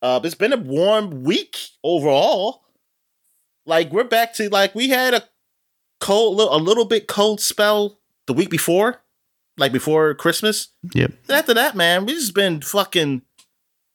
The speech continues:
Speaker 1: like, spring weather or something
Speaker 2: Yeah.
Speaker 1: like that, man,
Speaker 2: I mean,
Speaker 1: going on
Speaker 2: Christmas
Speaker 1: here,
Speaker 2: Day,
Speaker 1: yo.
Speaker 2: it was, like,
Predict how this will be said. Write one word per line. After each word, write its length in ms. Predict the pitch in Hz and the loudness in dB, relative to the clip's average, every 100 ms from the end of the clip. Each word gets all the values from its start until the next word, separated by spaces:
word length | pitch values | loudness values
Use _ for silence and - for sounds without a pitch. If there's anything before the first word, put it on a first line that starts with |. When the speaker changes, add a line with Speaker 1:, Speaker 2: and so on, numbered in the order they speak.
| _ - | _ -2
Speaker 1:
like, 240 | 170 143 | -2 0
spring 1040 | - - _ _ _ _ - 147 220 180 | -4 -6 _ _ _ _ -2 0 2 0
weather 400 | 117 98 92 90 | 2 0 0 -4
or 60 | 98 | -4
something 300 | - 113 107 | -2 -2 0
Speaker 2:
Yeah. 40 | |
Speaker 1:
like 160 | 101 98 | 0 0
that, 220 | 101 98 | 0 0
man, 140 | 92 101 | 0 0
Speaker 2:
I 40 | |
mean, 100 | 113 | 0
Speaker 1:
going 80 | 104 | 0
on 80 | 123 | 0
Speaker 2:
Christmas 200 | - 135 | 2 0
Speaker 1:
here, 80 | 90 | 2
Speaker 2:
Day, 160 | 107 131 | 2 2
Speaker 1:
yo. 100 | 104 | 0
Speaker 2:
it 40 | |
was, 200 | 104 101 | -2 -2
like, 280 | 101 110 | 0 0